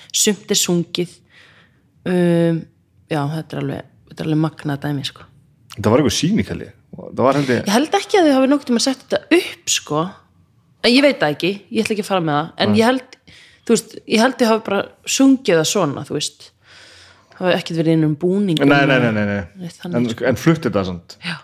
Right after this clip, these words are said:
Speaker 2: Já.
Speaker 1: Ég væri
Speaker 2: Já, já.
Speaker 1: til í að sjá þetta sýnt, sko.
Speaker 2: Já.
Speaker 1: Það væri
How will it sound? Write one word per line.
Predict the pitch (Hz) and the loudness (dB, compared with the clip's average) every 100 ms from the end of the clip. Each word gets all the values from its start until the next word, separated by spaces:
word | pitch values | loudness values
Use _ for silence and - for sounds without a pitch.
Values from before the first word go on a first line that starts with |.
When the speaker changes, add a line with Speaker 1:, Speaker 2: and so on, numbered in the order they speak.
| - | -8
Speaker 2:
Já. | - 196 | -6 -2
Speaker 1:
Ég | 180 160 208 | 0 4 4
væri | 339 330 175 | 4 2 2
Speaker 2:
Já, | 165 | 2
já. | 113 | 0
Speaker 1:
til | 208 269 | 0 2
í | 277 | 2
að | 151 | 0
sjá | - 196 | -2 -2
þetta | 311 185 - 135 - - _ _ _ _ - | -2 -4 -6 -8 -8 -16 _ _ _ _ -6
sýnt, | - 147 - - | -2 -2 -6 -10
sko. | - - - | -10 -10 -14
Speaker 2:
Já. | 120 113 143 _ _ _ _ _ _ _ _ - | -14 -12 -14 _ _ _ _ _ _ _ _ -8
Speaker 1:
Það | 208 | -4
væri | 220 202 | -2 -4